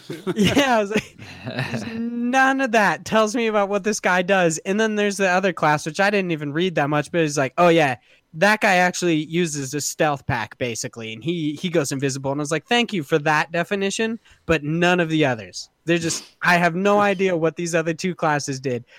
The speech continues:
Speaker 2: So I just assumed that the stealth, st-, uh, that the scout was basically a sniper.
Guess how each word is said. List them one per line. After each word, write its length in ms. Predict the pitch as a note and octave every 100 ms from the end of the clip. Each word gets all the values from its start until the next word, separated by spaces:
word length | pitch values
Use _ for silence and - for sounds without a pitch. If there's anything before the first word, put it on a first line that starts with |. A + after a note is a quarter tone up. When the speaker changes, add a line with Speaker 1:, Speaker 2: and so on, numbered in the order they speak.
| - -
Speaker 2:
So 200 | - G3+
I 240 | G3 G#3+
just 240 | G#3+ A#3+ A3
assumed 500 | F#3+ - A#3 G3+ D#3 C#3
that 160 | D#3+ D#3+
the 100 | E3
stealth, 440 | - D#3 C#3+ D3 _ -
st-, 360 | - - F3+ -
uh, 240 | E3 D#3
that 180 | D3+ D3+
the 80 | D#3+
scout 300 | - D3+ C#3+
was 120 | C#3+
basically 540 | - C#3 C#3 C#3 C3 A#2
a 40 |
sniper. 440 | - A#2+ A2 G2